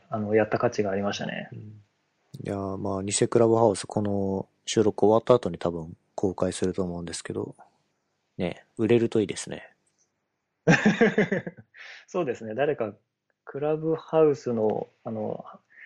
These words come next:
Speaker 1: 流行してるのを見て、自分でもやりたいなみたいな人いたら、売るんで、連絡ください。
Speaker 2: ね、本家から買いたいって来るかもしれないですからね。
Speaker 1: 本家ですか。なるほど。<laughs>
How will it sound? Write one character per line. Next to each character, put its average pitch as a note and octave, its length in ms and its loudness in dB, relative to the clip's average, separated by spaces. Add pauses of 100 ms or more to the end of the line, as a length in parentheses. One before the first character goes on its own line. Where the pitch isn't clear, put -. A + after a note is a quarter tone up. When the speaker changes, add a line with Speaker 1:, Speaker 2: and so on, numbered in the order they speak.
(180)
Speaker 1:
流 B2 120 4
行 B2+ 140 0
し - 80 -8
て C3 100 2
る B2+ 100 2
の A#2+ 120 0
を G#2+ 40 -2
見 A2 140 -2
て、 G#2+ 200 2
自 A2+ 140 -4
分 B2+ 140 -2
で C#3 80 2
も B2 80 -2
や A2+ 120 2
り A#2 100 -2
た C3+ 100 2
い C3 60 0
な B2 120 0
み A#2 120 0
た G#2 80 2
い G2+ 60 0
な G2 80 -4
人 G#2+ 180 -4
い G#2 80 0
た A#2 100 2
ら、 - 240 2 (220)
売 A#2+ 60 -2
る C3 120 2
ん B2 60 -2
で、 - 280 -2 (920)
連 B2 120 2
絡 A#2+ 100 0
く A2 100 0
だ G#2+ 80 4
さ - 140 0 (360)
い。 D3 120 4
Speaker 2:
ね、 G#2+ 40 0
本 G3+ 180 6
家 A2+ 140 4
か F#2 140 2
ら F#2 160 -2
買 A#2+ 160 4
い A#2 40 2
た A#2 100 6
い - 20 4
っ - 20 4
て - 120 -8
来 - 60 -2
る G#2 60 2
か - 100 -8
も D2+ 60 -10
し - 120 -10
れ - 20 -12
な - 40 -14
い - 20 -14
で - 20 -16
す - 80 -18
か - 160 -14
ら G#2 100 -10
ね。 - 80 -14 (840)
Speaker 1:
本 G#3+ 260 0
家 A#2+ 180 2
で G2+ 160 -6
す - 120 -14
か。 - 280 -6 (520)
な G#2+ 140 -6
る A#2+ 100 -4
ほ C#3 140 2
ど。 D#3 220 4 (840)
<laughs> - 960 -20